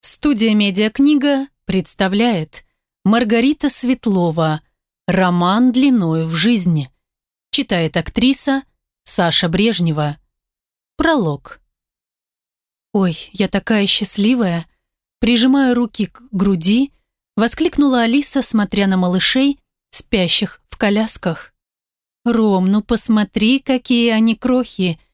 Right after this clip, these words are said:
И, как обычно, от переизбытка эмоций всхлипнула носом. Я молча достал платок и протянул своей подруге.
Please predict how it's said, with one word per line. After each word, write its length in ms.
И, 100
как 200
обычно, 580
от 200
переизбытка 760
эмоций 680
всхлипнула 600
носом. 500
Я 220
молча 400
достал 480
платок 600
и 140
протянул 560
своей 420
подруге. 680